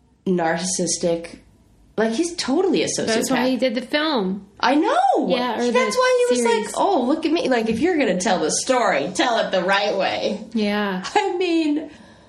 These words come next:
Speaker 1: he did the film b-, after a movie was made
Speaker 2: Yeah,
Speaker 1: about
Speaker 2: Capturing
Speaker 1: him.
Speaker 2: the Friedmans, and then
Speaker 1: <gasps> Look.
Speaker 2: that was the documentary,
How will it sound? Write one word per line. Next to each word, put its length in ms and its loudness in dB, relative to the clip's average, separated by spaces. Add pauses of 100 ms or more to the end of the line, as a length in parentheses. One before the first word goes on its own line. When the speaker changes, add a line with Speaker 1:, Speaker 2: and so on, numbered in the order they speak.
(240)
Speaker 1:
he 180 0
did 160 0
the 80 0
film 600 0
b-, 240 -10
after 480 0
a 120 0
movie 400 0
was 220 -2
made 480 0
Speaker 2:
Yeah, 260 0
Speaker 1:
about 140 -2
Speaker 2:
Capturing 440 0
Speaker 1:
him. 100 0
Speaker 2:
the 60 -12
Friedmans, 560 0
and 160 0
then 120 0
Speaker 1:
<gasps> 20 -
Look. 80 -2
Speaker 2:
that 400 -4 (260)
was 280 0
the 100 0
documentary, 960 0